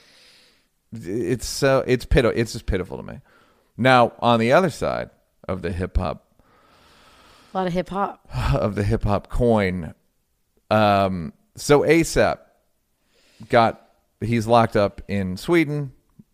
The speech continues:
Speaker 1: et cetera, et cetera. He was basically tried to, based on the tapes I've seen, I watch tapes. Uh, based on the tapes I've seen,
Speaker 2: Lost
Speaker 1: based on the
Speaker 2: tapes.
Speaker 1: three-quarter inch tapes I've seen,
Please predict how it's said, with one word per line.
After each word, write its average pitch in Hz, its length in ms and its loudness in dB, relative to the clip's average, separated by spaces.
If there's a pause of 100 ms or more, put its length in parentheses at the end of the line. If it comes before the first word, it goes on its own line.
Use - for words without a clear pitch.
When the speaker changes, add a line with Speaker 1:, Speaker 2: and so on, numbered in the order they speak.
(300)
Speaker 1:
et 98 100 -12
cetera, 90 280 0
et 76 80 -8
cetera. 87 540 -2 (180)
He 104 320 -4
was 95 220 -6
basically 127 800 0
tried 120 560 0
to, 104 480 -6 (1120)
based 120 260 2
on 123 80 -2
the 113 80 -2
tapes 110 340 0
I've 101 200 0
seen, 90 460 -10 (120)
I 98 100 -8
watch 87 240 -8
tapes. 71 320 -10 (480)
Uh, 107 80 2
based 117 320 2
on 113 60 0
the - 120 10
tapes - 240 0
I've 107 180 0
seen, 98 220 -4
Speaker 2:
Lost 165 220 -4
Speaker 1:
based 113 180 2
on 110 80 -2
the 107 80 0
Speaker 2:
tapes. 98 120 -12
Speaker 1:
three-quarter 107 500 -2
inch 95 180 -10
tapes 95 220 -4
I've 92 140 -12
seen, 82 240 -12